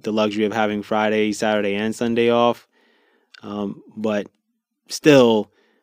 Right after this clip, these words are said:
I still have things that I ha-, have to do, you know. So, you know, I'm doing work right now. I'm recording these podcasts for you guys so I can push you guys to be great.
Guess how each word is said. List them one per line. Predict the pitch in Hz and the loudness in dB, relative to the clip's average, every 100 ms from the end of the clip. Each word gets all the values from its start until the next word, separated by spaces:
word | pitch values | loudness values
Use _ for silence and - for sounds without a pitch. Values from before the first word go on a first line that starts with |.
| _ _ | _ _
I | 120 120 | 0 0
still | 110 113 | 2 0
have | 104 - | 0 0
things | 135 131 | 2 2
that | 110 | 2
I | 104 104 | -2 -2
ha-, | 104 104 | -4 -2
have | 110 104 | -2 -4
to | 104 | -6
do, | 101 98 95 - _ _ _ _ | -4 -4 -6 -14 _ _ _ _
you | 113 104 | -10 -8
know. | 98 95 _ _ _ _ _ _ _ _ _ _ | -8 -12 _ _ _ _ _ _ _ _ _ _
So, | - 110 104 - _ _ _ _ _ _ _ _ _ _ _ _ _ _ | -2 0 0 -2 _ _ _ _ _ _ _ _ _ _ _ _ _ _
you | 131 | -4
know, | 117 107 | -2 0
I'm | 110 120 113 - _ _ 262 _ | 0 0 -2 -6 _ _ _ _
doing | 120 123 113 110 | 4 6 6 6
work | 113 107 | 4 4
right | 117 110 113 | 4 4 4
now. | 117 143 127 107 | 4 4 4 2
I'm | 104 | 2
recording | 107 104 120 117 113 113 | 0 4 6 6 6 2
these | 113 107 | 0 2
podcasts | 139 156 143 113 101 92 - - - _ | 6 6 6 0 0 -4 -8 -14 -20 _
for | - 107 | -2 0
you | 98 135 175 | 2 4 6
guys | 151 120 107 95 90 90 - _ _ _ _ _ _ _ _ | 8 6 6 2 -4 -10 -14 _ _ _ _ _ _ _ _
so | - 95 85 | -10 -6 -2
I | 120 | -2
can | 113 | -2
push | 107 117 98 | 0 0 0
you | 101 120 151 | -2 4 6
guys | 139 120 113 101 | 8 8 6 2
to | - 107 | -2 -2
be | 104 101 | 0 -2
great. | 107 104 98 90 | 0 0 0 -4